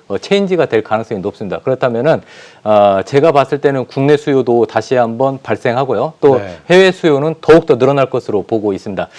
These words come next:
Speaker 1: 특히 파이브 G 쪽에서는요, 이 이제 미-, 북미의 주파수 경매가 끝났다는 부분이 가장 중요한 포인트인데,
Speaker 2: 음.
Speaker 1: 예, 이 파이브 G 통신망이 쫙 깔려야 됩니다. 그, 그 왜 이유-, 이유가 뭐냐면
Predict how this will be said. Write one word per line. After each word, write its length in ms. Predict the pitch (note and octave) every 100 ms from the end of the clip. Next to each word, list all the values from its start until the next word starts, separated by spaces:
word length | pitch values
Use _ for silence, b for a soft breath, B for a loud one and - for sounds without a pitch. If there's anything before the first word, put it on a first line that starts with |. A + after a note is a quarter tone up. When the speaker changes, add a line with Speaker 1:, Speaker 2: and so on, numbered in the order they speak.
| B
Speaker 1:
특히 320 | - G#3 G3 B B
파이브 380 | - G#3 A3 G3
G 240 | G3+ F#3
쪽에서는요, 840 | F#3+ D#3+ D3 B2+ A#2 G#2 B2 C3+ - B B C3+
이 400 | E3 D#3+ C#3+ A2+
이제 420 | C3 E3 D3 G2+
미-, 120 | B2+ C3
북미의 720 | - C#3+ D#3+ F#3 F3 A#2+ A#2
주파수 320 | C#3 E3+ D#3+
경매가 360 | D3+ C#3+ C3 A2+
끝났다는 440 | F3+ F#3+ F#3 D#3+
부분이 320 | C3 A#2+ G#2
가장 380 | - A#2+ C3+ A#2 - b G#2+
중요한 340 | - C3 C#3 A#2+
포인트인데, 760 | - F#3 F#3 C#3+ F#2+ G#2+ G#2 A#2
Speaker 2:
음. 280 | A2+ G#2 G2
Speaker 1:
예, 320 | C3 A#2+ A2 - B
이 120 | D#3
파이브 380 | D#3+ F#3 G3+ F#3+
G 120 | F3
통신망이 540 | E3+ F#3 F#3+ F#3 E3 C#3
쫙 320 | D#3 E3 -
깔려야 420 | - F#3 G#3+ G#3+
됩니다. 500 | D#3 A#2+ F#2 F#2 F2+ -
그, 180 | G#2+ -
그 380 | C#3 C#3 B2+
왜 140 | G2 C#3
이유-, 280 | C3+ A2 C3
이유가 380 | A#2 D3 C#3+
뭐냐면 460 | F2+ G2 G#2 C3